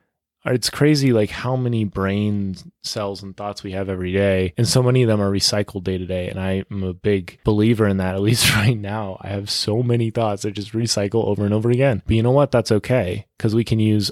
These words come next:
all of our thoughts and all of our energy to take down the grasshoppers in our lives when we recognize how powerful we actually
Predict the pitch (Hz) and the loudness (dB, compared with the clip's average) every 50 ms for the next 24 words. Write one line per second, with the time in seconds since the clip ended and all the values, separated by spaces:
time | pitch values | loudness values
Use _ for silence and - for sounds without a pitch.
0 | - - 107 110 117 120 120 113 117 113 107 - 107 107 101 - 110 - - - | 0 2 4 4 4 4 4 4 4 2 2 2 2 0 2 0 -2 -2 -2 0
1 | 101 101 95 98 - - 104 107 107 107 104 92 95 92 90 90 87 - _ _ | 0 0 0 -2 -2 0 0 2 2 2 2 2 0 0 -2 -2 -4 -8 _ _
2 | _ _ _ - 113 - - 110 104 90 - 107 101 98 98 98 92 98 92 92 | _ _ _ -2 -2 2 2 2 2 2 0 0 2 2 2 2 0 0 -2 -2
3 | - - 98 92 - 98 98 - 95 92 92 90 92 98 107 117 113 104 101 95 | -2 -2 -4 -4 -2 -4 -4 -2 -2 -2 -2 -4 -2 0 2 4 4 4 4 4
4 | 107 101 98 95 101 98 95 - 98 95 95 - - 95 92 - - - 98 95 | 2 2 2 2 2 0 0 0 -2 0 0 0 0 -2 -2 -2 -2 -2 0 -2
5 | 95 - - 101 92 95 101 98 92 92 - - - 110 113 - | -2 -4 -4 -6 -6 -4 -6 -6 -8 -10 -10 -10 -10 -10 -10 -12